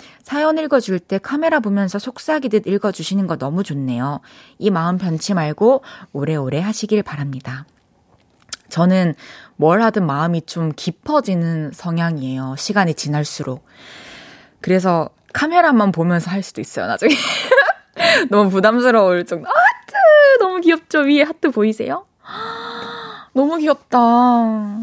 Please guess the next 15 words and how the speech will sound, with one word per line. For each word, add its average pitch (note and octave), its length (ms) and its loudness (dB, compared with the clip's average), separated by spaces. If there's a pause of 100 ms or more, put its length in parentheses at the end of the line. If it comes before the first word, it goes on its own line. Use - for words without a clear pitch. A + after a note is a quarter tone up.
(800)
감사해요. G3+ 800 -2
우리 G3 320 -4
오래오래 G#3+ 460 0
함께해요, A3 640 -2
진한님. F#3+ 1080 -2 (680)
잠시 C#4 420 2
후에는 C#4+ 560 4
볼륨 G#3 360 4
가족들과 G3+ 640 0
또 C4 200 -2
한 C#4+ 180 0
번 A3+ 220 2
모임을 F3 320 0
가져볼 D#3+ 420 -8
거예요. D#3+ 760 -2